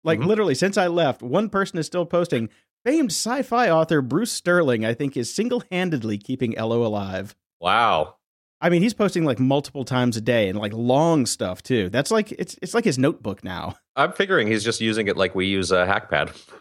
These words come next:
Speaker 1: Yeah, it could be, could be.
Speaker 2: Little some ideas here and there, yeah.
Speaker 1: Maybe it's like his Ello note instead of
Speaker 2: Yes.
Speaker 1: Evernote.
Speaker 2: <laughs> And in other big internet news, congratulations, Huffington Post.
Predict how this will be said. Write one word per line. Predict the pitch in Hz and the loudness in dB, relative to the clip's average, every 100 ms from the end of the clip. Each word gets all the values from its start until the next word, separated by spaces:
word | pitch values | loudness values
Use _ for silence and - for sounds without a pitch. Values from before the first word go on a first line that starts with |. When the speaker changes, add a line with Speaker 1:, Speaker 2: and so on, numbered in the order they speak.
| - | -4
Speaker 1:
Yeah, | 190 | -2
it | |
could | 147 214 | 0 0
be, | 170 185 107 | 2 0 -2
could | 147 127 | -6 -2
be. | 147 127 | 0 2
Speaker 2:
Little | 123 | 0
some | - 131 | -2 0
ideas | 107 104 107 113 | 0 2 0 0
here | 127 | 2
and | 123 | 2
there, | 131 131 131 | 2 0 0
yeah. | 90 - - | -4 -4 -4
Speaker 1:
Maybe | 160 165 | 0 2
it's | 156 | 2
like | 151 | 0
his | 117 - | -2 0
Ello | 147 135 | 2 2
note | 107 98 95 - _ _ | 2 -2 -6 -12 _ _
instead | - - 117 | -16 -6 -2
of | |
Speaker 2:
Yes. | 104 113 | 0 0
Speaker 1:
Evernote. | 110 101 101 - _ _ _ - | 0 0 -4 -8 _ _ _ -4
Speaker 2:
<laughs> | 180 - 156 - - - - - - | -4 -2 -6 -4 -14 -14 -14 -12 -2
And | 254 254 | 0 2
in | 196 - | 0 2
other | 226 190 | 2 0
big | - 170 151 | 0 0 2
internet | 160 160 143 131 | 0 0 0 0
news, | 135 151 107 | 0 2 0
congratulations, | - 151 226 185 175 180 170 127 | -2 0 0 2 0 0 -2 -6
Huffington | - 147 156 135 131 | -4 -4 -4 -4 -6
Post. | - 101 80 - - | -2 -2 -2 -6 -6